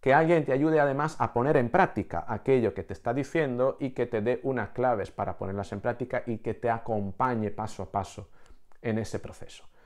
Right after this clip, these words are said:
Bien, ese es el primer elemento, el primer beneficio que trae la formación, es decir, que, mm, pasamos, digamos, en, por un proceso de transformación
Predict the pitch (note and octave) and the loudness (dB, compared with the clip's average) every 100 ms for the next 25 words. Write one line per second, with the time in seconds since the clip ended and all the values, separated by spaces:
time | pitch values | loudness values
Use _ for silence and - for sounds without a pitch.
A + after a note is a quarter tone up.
0 | - - F3+ - D#3 D3+ B2+ G#2 A#2+ D3 | -14 2 2 2 0 0 0 0 2 6
1 | D3+ C#3 C#3 D#3+ D3+ E3 E3 - - - | 6 6 4 2 2 2 2 -8 -12 -12
2 | - B2+ B2+ B2+ B2+ D#3+ D#3 C#3 C3+ A#2+ | -2 6 6 6 6 8 8 8 6 4
3 | - D#3 - A2+ G2+ F#2+ A#2+ A#2+ A#2+ - | 2 -2 0 2 2 2 4 6 6 0
4 | A#2 A#2+ B2 B2 A2+ A#2 B2 - - A#2 | 2 4 6 4 4 2 2 -2 -2 0
5 | G#2+ G2 G#2+ G2+ G2 F#2+ - C#3 D3 C#3 | 0 -2 -2 -2 -2 -4 2 4 4 0
6 | - B2 B2 - - _ - B2 A#2 - | 2 6 6 4 -10 _ -12 -10 -10 -6
7 | A2+ A2+ A#2+ B2+ C#3 D3 C#3 A2+ B2 C3+ | -6 -2 -2 0 0 -2 -2 -2 0 0
8 | C#3+ C#3 C3+ B2 B2+ B2+ B2 B2+ C#3 C#3+ | -2 -2 -4 0 0 0 -2 -2 -2 0
9 | B2+ A#2+ - D3 D3 D3 C#3+ - - - | 0 -2 0 2 2 0 -4 -8 -16 -16
10 | - C3 C3 A#2 A2+ G#2+ G2 - C#3 B2+ | -10 0 4 4 2 -2 -4 2 4 4
11 | D3 | -4